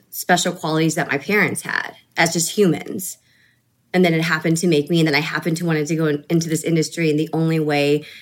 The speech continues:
to be an actor, especially in Broadway, is, like, to understand that every musical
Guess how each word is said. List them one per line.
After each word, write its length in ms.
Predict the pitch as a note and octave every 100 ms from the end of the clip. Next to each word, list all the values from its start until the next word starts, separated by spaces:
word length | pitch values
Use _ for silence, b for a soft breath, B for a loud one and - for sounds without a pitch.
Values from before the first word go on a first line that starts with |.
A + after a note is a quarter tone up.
| B
to 100 | - F3+
be 140 | E3+
an 60 | E3
actor, 360 | D3+ D#3+ E3
especially 500 | D3+ - G3+ G#3 A#3
in 120 | F#3 D3+
Broadway, 840 | D3 A#2+ C#3+ G#3+ A#3 B3+ C4+ C4+ B B B
is, 260 | G3 F#3 -
like, 420 | F3 D#3+ D#3+ - b b b -
to 160 | A#3+ G3
understand 580 | G3 F#3 F#3 - F3 F3
that 140 | E3
every 300 | - F3 F#3+
musical 840 | F3 D#3 D#3 F3+ A3 A3+ A#3+ A#3